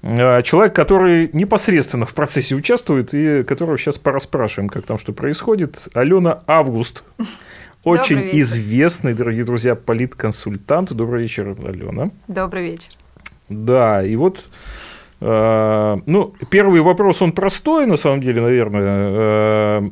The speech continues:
Speaker 1: несмотря на то, что мы каждый, каждый раз, каждые выборы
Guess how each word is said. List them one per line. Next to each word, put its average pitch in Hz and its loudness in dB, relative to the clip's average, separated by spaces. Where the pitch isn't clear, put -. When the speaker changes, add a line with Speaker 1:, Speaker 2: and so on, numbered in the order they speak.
Speaker 1:
несмотря 185 2
на 170 0
то, 180 -2
что 165 -4
мы 147 0
каждый, 139 2
каждый 131 2
раз, 139 0
каждые 113 -2
выборы 120 0